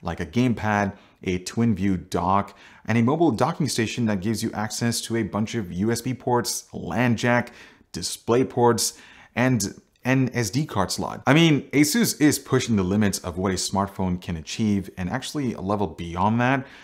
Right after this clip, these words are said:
So that to me is awesome. Oh, and I should also mention that in the box, you get this Aero Active cooler, which again uses the side-mounted ports to attach to the phone.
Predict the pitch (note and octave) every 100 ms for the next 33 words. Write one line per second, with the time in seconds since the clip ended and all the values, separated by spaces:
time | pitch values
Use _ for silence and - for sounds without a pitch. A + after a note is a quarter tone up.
0 | - - - C#3 C3 B2+ G#2+ - _ -
1 | _ _ - G3+ - A#3 G3+ G3+ F3+ -
2 | - _ _ _ - - - F#2 F2 -
3 | E3+ G#2 - C#3 C3 E3 A3+ C3 A#2+ E3
4 | - F2+ F2 F#3+ F3+ G2 A2+ C#3+ - G2
5 | G2 A#2+ G2+ - - B2+ D#3 G2+ B2 -
6 | F2+ - G#2 G#2+ C3+ D3 - - - A#2
7 | A2 E3 D3 G#2 A#2 G#2+ F2 F#2 - G#2+
8 | A#2+ G#2 G#2 G2+ - G#2 G2 - F2 -
9 | F#2+ - F2 G2+ G#2 B2+